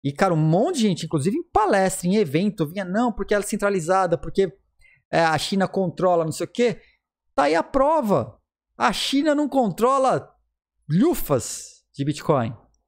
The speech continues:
A mineração está sendo transportada para outros lugares e as máquinas começam a ser religadas. O ritmo vai ser lento, obviamente, mas quem tá preocupado com segurança, perdeu, ah, esquece. Voltou a níveis de julho do ano passado,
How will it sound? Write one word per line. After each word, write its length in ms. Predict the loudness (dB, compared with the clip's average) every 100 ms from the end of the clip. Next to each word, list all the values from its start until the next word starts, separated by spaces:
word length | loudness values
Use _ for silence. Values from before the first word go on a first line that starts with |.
| _ _ -4
A 100 | -2
mineração 760 | 0 -2 -2 0 0 -2 -8 -18
está 360 | -6 -2 0
sendo 560 | -2 -6 -4 -2 0 -2
transportada 680 | 0 -2 0 -2 0 0 0
para 200 | 0 0
outros 260 | 0 -2
lugares 300 | 0 2 2
e 20 | 0
as 140 | 0
máquinas 320 | -2 -2 -2
começam 400 | 0 2 2 0
a 40 | 0
ser 200 | 0 2
religadas. 680 | 0 2 2 0 -4 -12 -20 _ _ _ _ -8
O 40 |
ritmo 220 | -4 0
vai 100 | 0
ser 140 | 2 2
lento, 420 | 2 0 -2 -4
obviamente, 680 | -2 0 0 0 0 -4 -10 -20 _ _ _
mas 280 | 0 0 0
quem 200 | 0 0
tá 120 | 0
preocupado 380 | -2 -2 -2 -2
com 80 | -2
segurança, 880 | -4 -2 2 2 2 2 -2 -4 -4
perdeu, 520 | -2 0 2 2 2
ah, 220 | 0 -2 -8 -14 -14 -20 _ _ _ _ _
esquece. 600 | -14 -2 0 2 -2 -6 -12 -18 -20 _ -6
Voltou 380 | -2 0 2 0
a 80 | 2
níveis 460 | 0 0 0 -2
de 120 | -4
julho 220 | -2 0 0
do 60 |
ano 120 | -2
passado, 640 | -2 -4 -2 -2 -2 -4